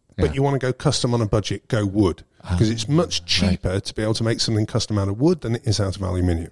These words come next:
Speaker 2: Hmm, but the aluminium's gonna last longer.
Speaker 1: Oh, it is not even close.
Speaker 2: Yeah.
Speaker 1: I mean, it's a total night and day.
Speaker 2: And how much extra is it gonna cost between the wood and the aluminium? Or for those who are listening from Canada, aluminum. Uh, how mu-,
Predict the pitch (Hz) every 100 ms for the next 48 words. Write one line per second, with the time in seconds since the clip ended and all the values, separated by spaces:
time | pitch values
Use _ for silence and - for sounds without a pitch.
0 | - 151 90 - - 101 104 101 101 107
1 | 117 90 92 90 104 135 - 78 - -
2 | _ - 175 113 101 117 107 101 120 -
3 | 98 90 87 - 113 95 95 104 101 -
4 | 110 - 117 101 98 98 92 95 87 110
5 | 113 110 123 113 - - 110 - 117 104
6 | 98 101 95 104 104 - - 104 95 95
7 | 104 101 95 92 95 92 98 120 107 98
8 | 92 - - 120 113 110 101 95 92 90
9 | - 92 90 92 90 85 - - - 104
10 | 107 104 80 127 - - - - - 95
11 | 92 - _ _ _ - 104 113